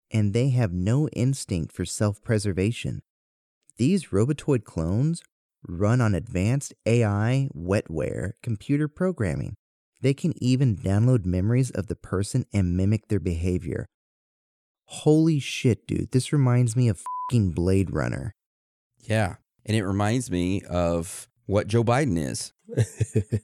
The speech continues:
Speaker 2: No, I'm just kidding. By the way, we're not political. We don't take political sides. We're not Republican. We're not Democrat. We're the party of the people.
Speaker 1: That's right. Praise Putin.
Speaker 2: But you, you can't.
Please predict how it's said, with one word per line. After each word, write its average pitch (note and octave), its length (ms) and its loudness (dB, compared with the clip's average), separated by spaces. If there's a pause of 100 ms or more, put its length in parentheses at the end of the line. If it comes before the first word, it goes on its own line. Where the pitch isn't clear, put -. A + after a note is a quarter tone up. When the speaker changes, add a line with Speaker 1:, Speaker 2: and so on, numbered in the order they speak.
Speaker 2:
No, A2 180 -4
I'm F2 120 -2
just E2+ 180 -6
kidding. D#2 220 -2
By F#2+ 120 0
the F#2+ 80 0
way, F#2+ 120 2
we're F#2 100 0
not F#2 220 -2
political. G2 600 0 (320)
We F#2 100 2
don't F#2+ 180 2
take G#2 220 -2
political G2 380 2
sides. F#2 320 2
We're F2+ 60 -2
not E2 160 0
Republican. F#2+ 540 0
We're E2+ 80 -2
not E2 180 -4
Democrat. F#2 640 -2 (260)
We're F2 120 0
the E2 80 0
party F2+ 320 2
of E2+ 80 0
the D#2+ 60 -2
people. - 460 -4
Speaker 1:
That's B2+ 220 -8
right. C3 220 -4
Praise B2+ 340 0
Putin. G2 380 -4
Speaker 2:
But G#2 180 2
you, F#2+ 140 0
you G#2+ 200 0
can't. - 320 -2